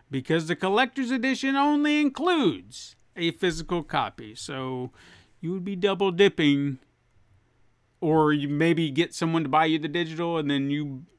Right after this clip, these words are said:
get that and you give them the physical. I don't know. You figure it out with your friends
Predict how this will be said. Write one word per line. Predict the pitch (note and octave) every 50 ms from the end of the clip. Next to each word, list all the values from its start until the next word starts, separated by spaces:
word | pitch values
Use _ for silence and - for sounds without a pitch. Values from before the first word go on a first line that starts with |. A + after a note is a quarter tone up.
| - - - C#3+
get | D#3 D3 -
that | E3 D#3+ E3 D#3+
and | D3+ D3
you | C#3+
give | C3+ D#3 D3+ C3+
them | C#3+ D3 C#3+ C#3
the | C3
physical. | F3 G#3+ G#3 G#3+ F#3 G3 G3 F3+ -
I | F#3 F#3
don't | E3+ D#3+
know. | D3+ B2+ - - _ _ _ _ _ -
You | F#3 F#3+
figure | F#3+ - - C4 B3+ A3 A3+ G#3
it | G3+
out | G3 G3 F#3+
with | F3+ F3+ E3+
your | F3
friends | E3 - F3+ E3 E3 D#3+ D#3+ D#3+ D3+ -